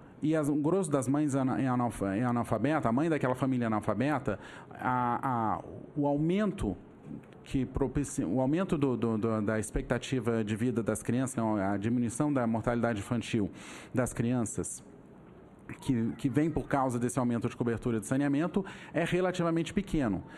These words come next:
Se as mães sabem ler e escrever, ou seja, tem quatro, mínimo de quatro anos de educação,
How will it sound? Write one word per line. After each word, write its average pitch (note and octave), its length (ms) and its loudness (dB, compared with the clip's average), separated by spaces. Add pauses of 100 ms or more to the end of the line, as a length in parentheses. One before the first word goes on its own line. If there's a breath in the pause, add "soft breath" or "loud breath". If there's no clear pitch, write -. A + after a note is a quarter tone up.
(160 loud breath)
Se - 220 -2
as G3+ 160 2
mães C#3 240 0
sabem D#3+ 300 2
ler D3+ 140 2
e - 20 2
escrever, B2 380 2
ou G#2 80 2
seja, A#2+ 240 0
tem C3+ 180 0
quatro, C#3+ 680 0
mínimo C#3 440 2
de - 60 -4
quatro C3 320 0
anos A#2 140 2
de B2 60 2
educação, D#3 560 0